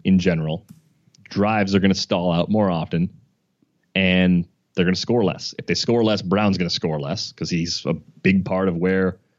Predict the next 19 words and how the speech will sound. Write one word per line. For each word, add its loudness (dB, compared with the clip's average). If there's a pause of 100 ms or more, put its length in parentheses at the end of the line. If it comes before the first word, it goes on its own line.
their 0
production 0
comes 0
from. 0 (560)
I 0
think 2
the 2
volume's 2
pretty 2
stable, -2 (1000)
and 4
it's -2
a 2
little 2
bit 0
like 0
how 0
Odell 2
Beckham 0